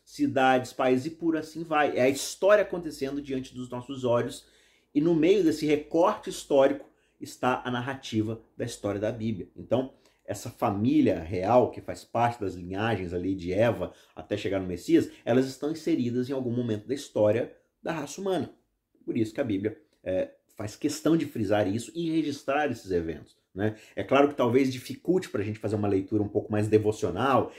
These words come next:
de querer tirar ali liçõezinhas de moral aqui e ali e tal, uma devocional, mas elas cumprem um papel, digamos assim, documental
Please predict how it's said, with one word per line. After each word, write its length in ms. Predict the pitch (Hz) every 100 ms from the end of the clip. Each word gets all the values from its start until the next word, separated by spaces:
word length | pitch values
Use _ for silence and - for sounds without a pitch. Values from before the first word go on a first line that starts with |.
| -
de 140 | 101 98
querer 240 | 104 104
tirar 280 | 104 104 101
ali 200 | 101 101
liçõezinhas 600 | 95 - 101 95 107 101
de 80 | 98
moral 340 | 92 98 104
aqui 220 | - -
e 80 | 120
ali 340 | 92 101 139
e 40 | 123
tal, 180 | - 120
uma 100 | 107
devocional, 720 | 101 110 - 113 127 - _ _ _ _ _ _
mas 420 | - 123 131 139 - - -
elas 200 | 110 120
cumprem 280 | 131 131 139
um 40 |
papel, 260 | 139 135 131
digamos 260 | 117 123
assim, 200 | - 139
documental 1080 | 127 175 175 185 175 180 156 - 127 131 -